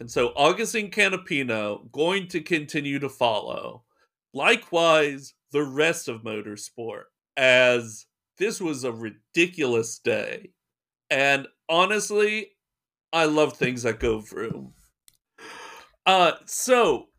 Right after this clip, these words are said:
to close us out, uh, we have two, uh, bits of business that we need to cover. The first is a reader response to what we requested, uh, which was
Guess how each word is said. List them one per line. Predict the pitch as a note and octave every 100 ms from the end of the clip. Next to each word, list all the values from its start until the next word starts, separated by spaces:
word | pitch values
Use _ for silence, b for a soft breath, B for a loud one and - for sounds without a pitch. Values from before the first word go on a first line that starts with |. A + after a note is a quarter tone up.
| -
to | A#3+ A3 G#3 E3+ -
close | - A3 B3+ B3+
us | A#3 D3+
out, | A#2+ A2 F3 _ - -
uh, | E3 E3 D#3+
we | D#3+ F3
have | E3+ D3+ D3+ D3 -
two, | G#3+ G3+ G3+ G3 E3 -
uh, | C#3 C3 B2 _ -
bits | E3+ F#3
of | D3
business | D3 B2+ - A#2
that | B2 -
we | B2
need | A2+ A2+
to | A#2+
cover. | A#2+ - - - _ _ _ _ _ -
The | D#3
first | - E4 C4 - - - -
is | E3 E3+ E3+ E3+ D#3 - - D3
a | C#3+ C#3 C3+
reader | B2 A#3 A#3+
response | G3+ F3+ - E3+ F3+ A2 _ -
to | - C#3+ C3+
what | D3+ D#3+ D3
we | D3+
requested, | C#3+ C3 A#2+ - D3 C3+ - - - - F3+ - b b b -
uh, | C3+ C3
which | C3 D3+ D3+ -
was | C#3 C3+ B2+ A#2+ A#2 A2+